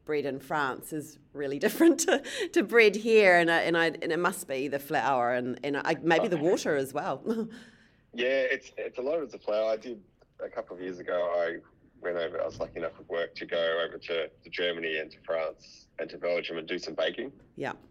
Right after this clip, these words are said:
Speaker 2: And took our flour over there. And I was, I was in this room in, in Germany in this, this big test bakery, and we were mixing, just mixing a normal sort of white dough.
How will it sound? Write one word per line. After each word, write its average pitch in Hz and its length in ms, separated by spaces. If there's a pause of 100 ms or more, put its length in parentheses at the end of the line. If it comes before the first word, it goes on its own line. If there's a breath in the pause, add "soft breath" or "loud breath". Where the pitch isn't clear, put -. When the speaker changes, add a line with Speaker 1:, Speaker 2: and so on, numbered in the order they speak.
(120)
Speaker 2:
And 85 280 (240)
took - 240 (160)
our 85 200
flour 87 320
over 92 180
there. - 220 (480)
And 185 160
I 92 140 (280)
was, - 140 (180)
I 107 40
was 101 120
in 120 80
this 107 180
room 95 220
in, 85 220 (140)
in 92 60
Germany 87 420
in 85 80
this, - 180 (140)
this - 80
big 90 180
test - 240
bakery, 85 420 (540)
and 92 120
we 90 80
were 90 60
mixing, 90 480 (140)
just - 160
mixing 92 300
a 85 40
normal 76 280
sort 73 160
of 71 60
white 82 260
dough. 78 240